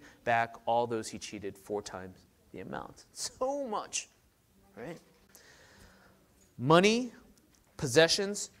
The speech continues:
entitlement, and earnings no longer had a hold on Zacchaeus. Jesus did.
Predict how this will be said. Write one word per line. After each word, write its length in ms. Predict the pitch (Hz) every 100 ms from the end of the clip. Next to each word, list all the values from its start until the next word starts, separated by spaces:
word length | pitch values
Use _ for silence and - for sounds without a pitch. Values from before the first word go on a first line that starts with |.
| -
entitlement, 640 | 123 - - 165 185 196 139 -
and 120 | 139 135 -
earnings 500 | 143 127 107 - - - - _
no 260 | 131 143 160
longer 600 | 160 147 147 143 143 147 -
had 260 | - 123
a 60 | 120
hold 440 | 117 - 110 107 107 - _ _
on 260 | 104 104 101 110 _ 110
Zacchaeus. 720 | 110 98 - 92 - - - _ _ _ _ _ _ _ _ _ _ _ _ _ _ _ _ _ _ _ _ _ _ _
Jesus 380 | - 113 107 82
did. 180 | - 76